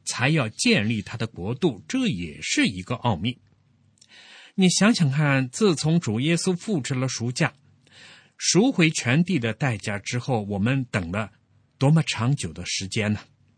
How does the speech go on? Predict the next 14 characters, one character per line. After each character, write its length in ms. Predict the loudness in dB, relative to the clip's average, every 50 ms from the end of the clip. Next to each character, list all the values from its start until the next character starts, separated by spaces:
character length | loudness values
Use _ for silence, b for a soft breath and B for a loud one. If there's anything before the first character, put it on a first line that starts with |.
| _ _ _ _ B B B B B B B B B B B
想 360 | B -2 2 4 6 8 6 6
想 180 | 6 4 2
看， 220 | 4 4 4 4 4
神 260 | 4 4 2 2 2
是 340 | 4 4 4 4 4 2 -4 _ _ _
等 300 | 2 4 6 6 6 4
待 160 | 4 4 4
了 280 | 4 4 4 2 0 -4 _ _ _ 0
多 140 | 2 4
么 140 | 4 4 4
久 320 | 2 2 0 0 0 0 0
的 120 | -2 -2
时 240 | -2 -2 -2 -4 -6
间， 320 | -6 -4 -4 -2 -2 -2